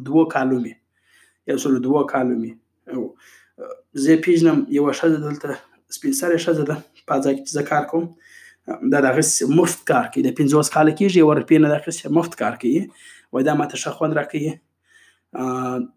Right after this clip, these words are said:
تقریباً چې ده اوس تر یو سلو درو به، یو سلو درو کالو به یې اوس.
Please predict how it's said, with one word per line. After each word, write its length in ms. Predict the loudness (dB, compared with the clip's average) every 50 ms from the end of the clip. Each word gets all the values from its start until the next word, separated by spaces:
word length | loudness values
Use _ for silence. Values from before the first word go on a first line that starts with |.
| -6
تقریباً 460 | -6 -6 -2 4 6 6 6 6 6 4 4
چې 140 | 2 0 0
ده 140 | 4 6 6
اوس 340 | 6 6 6 4 0 -2 -2
تر 160 | 0 0 0
یو 240 | 2 4 4 4 4
سلو 260 | 4 2 0 0 0
درو 360 | 0 -2 -2 -2 0 0 0 0
به، 240 | 0 -2 -2 0
یو 140 | 0 0 0
سلو 220 | 0 -2 -6 -8 -6
درو 340 | -4 0 2 4 4 4
کالو 260 | 2 0 0 2 2 0
به 100 | 2 2
یې 80 | 2
اوس. 240 | 2 0 -2 -8 -14